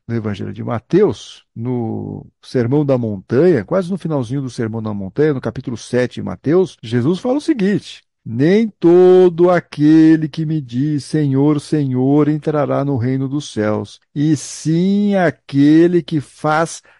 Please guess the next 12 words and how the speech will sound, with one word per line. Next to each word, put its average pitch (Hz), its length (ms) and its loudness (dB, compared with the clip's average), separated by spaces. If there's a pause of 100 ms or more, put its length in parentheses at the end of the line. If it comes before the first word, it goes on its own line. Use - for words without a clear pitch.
(140)
a 156 240 -2
vontade 170 1600 0
do 165 160 -4
meu 147 200 -2
Pai 131 460 -2
que 160 140 -8
está 131 580 -8 (140)
nos 156 160 -14
céus." 104 520 -12 (280)
"Muitos", 147 600 2
disse 104 640 -6
Jesus, 98 480 -8